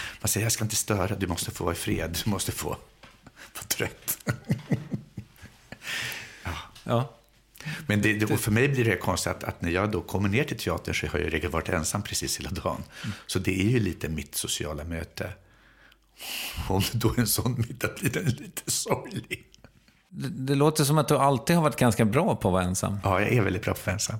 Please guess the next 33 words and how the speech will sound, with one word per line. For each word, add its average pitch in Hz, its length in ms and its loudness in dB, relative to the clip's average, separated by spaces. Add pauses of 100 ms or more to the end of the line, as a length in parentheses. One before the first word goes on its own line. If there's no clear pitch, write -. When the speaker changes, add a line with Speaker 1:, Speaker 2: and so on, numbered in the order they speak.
(160)
Speaker 1:
Och - 380 0
jag 139 80 4 (200)
vill 180 260 4
vara 95 140 4
mycket 90 300 0
ensam. - 300 -2 (640)
Men 120 220 6
det 127 80 6
är 120 120 6
också, 107 320 2
jag 98 340 0
är 113 40 8
också - 220 0
kluven 98 420 2
inför - 240 -2
det. 107 100 -2
För 101 140 -2
att - 160 -6 (340)
en, 110 320 4 (220)
en 135 340 4
av 98 100 4
anledningarna 87 340 2
till - 100 -2
att - 100 -4
vi 87 40 0
lever 90 560 2
är 87 240 -2 (180)
för - 220 -8
att - 260 -4 (280)
vara 90 380 2
med 85 220 2
andra 80 160 0
människor. 120 500 0